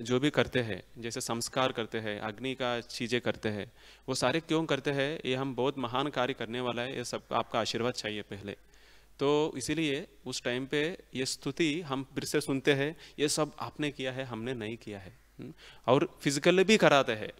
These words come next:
पुरोहित, वो क्या है? "स्वाहा इदम न ममः", ऐसा बोलते हैं, "इदम न मम, इदम में मेरा नहीं है", ऐसा करके बोलते हैं। ये बार बार जो है, यही याद कराने के लिए। इसीलिए पुरुष सूक्त जो है,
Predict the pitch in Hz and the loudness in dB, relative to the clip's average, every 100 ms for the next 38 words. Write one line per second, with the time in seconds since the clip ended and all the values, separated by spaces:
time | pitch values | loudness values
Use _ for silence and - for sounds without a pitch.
0 | - 131 123 113 - - - 117 127 147 | -8 0 2 0 -8 -16 -12 -10 0 0
1 | 170 - - - - - 127 123 120 139 | 0 -6 -20 -20 -10 0 4 4 6 4
2 | 139 - 120 131 131 123 127 127 127 127 | 2 0 0 0 0 0 2 2 0 2
3 | 143 135 - 113 120 110 98 95 120 143 | 0 0 -4 -4 0 0 -2 -4 0 2
4 | 127 135 143 139 143 143 127 127 123 127 | 2 0 0 0 2 6 8 8 6 2
5 | 131 135 135 143 - - 120 127 120 117 | 0 -2 -4 -8 -12 -8 -2 0 -2 -2
6 | 113 110 - - - - - - 131 107 | -6 -8 -10 -14 -16 -20 -8 -2 0 2
7 | 117 147 147 170 165 151 156 135 151 180 | 0 2 6 6 6 0 -2 4 4 6
8 | 139 143 180 254 - - - - 107 101 | 6 6 6 0 -4 -20 -14 -2 0 0
9 | - - - - - - - - 113 120 | -2 -8 -10 -14 -18 -20 -14 -12 -6 -2
10 | 127 127 143 - 135 - 143 131 135 131 | 0 -2 -2 -4 -4 -2 -2 0 0 0
11 | - - - | -4 -14 -20